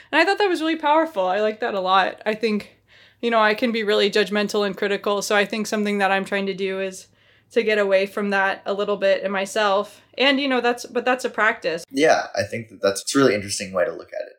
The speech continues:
Speaker 2: What's your background with failure?
Speaker 1: <laughs> Like, what do you mean? <laughs>
Speaker 2: My therapist asked me this question the other day, like, what, and we were talking about, you know, my,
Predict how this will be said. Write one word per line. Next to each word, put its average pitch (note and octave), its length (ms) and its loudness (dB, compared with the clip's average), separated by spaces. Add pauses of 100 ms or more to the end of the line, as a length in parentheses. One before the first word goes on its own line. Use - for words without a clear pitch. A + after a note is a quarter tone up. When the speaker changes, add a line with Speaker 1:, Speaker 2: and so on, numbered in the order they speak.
Speaker 2:
What's A#2+ 280 0
your A#2+ 540 0
background F#2 500 0
with F2+ 160 -14
failure? F2+ 640 0
Speaker 1:
<laughs> D#4 80 -2 (220)
Like, C4 160 2
what C4+ 120 2
do C#4 80 0
you C#4 80 0
mean? C4+ 260 0 (200)
<laughs> D4+ 500 -6
Speaker 2:
My D3+ 140 4
therapist E3+ 420 2
asked C#3 220 2
me C#3 60 -6
this A#2+ 120 -6
question A2+ 320 0
the G#2+ 100 2
other G2 140 2
day, F2 160 0
like, E2+ 200 -2
what, G#2 180 -2 (220)
and A2+ 120 -4
we G#2 60 -4
were G#2 60 -2
talking A2 280 -2
about, F#2 260 2 (120)
you A2 80 -4
know, E2+ 320 -4
my, F#2+ 220 0